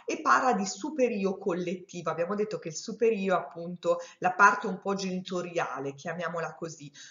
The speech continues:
cioè la parte, eh, normativa, affettiva, che argina un po', eh, l'es, cioè la,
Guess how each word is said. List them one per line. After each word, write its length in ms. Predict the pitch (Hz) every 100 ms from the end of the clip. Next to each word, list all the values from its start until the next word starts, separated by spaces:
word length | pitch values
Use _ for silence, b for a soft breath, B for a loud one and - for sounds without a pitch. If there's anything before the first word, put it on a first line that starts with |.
| -
cioè 160 | 190
la 80 | 175
parte, 800 | - 190 196 196 - 196 - -
eh, 220 | - 160
normativa, 800 | 180 185 180 180 - 202 196 185
affettiva, 760 | 175 - 190 - - 202 175 165
che 160 | -
argina 600 | 180 190 190 185 170 165
un 160 | 170 165
po', 320 | - 180 170 B B
eh, 240 | - 156 156
l'es, 520 | 185 185 - - 165 156
cioè 260 | - 156
la, 220 | 151 147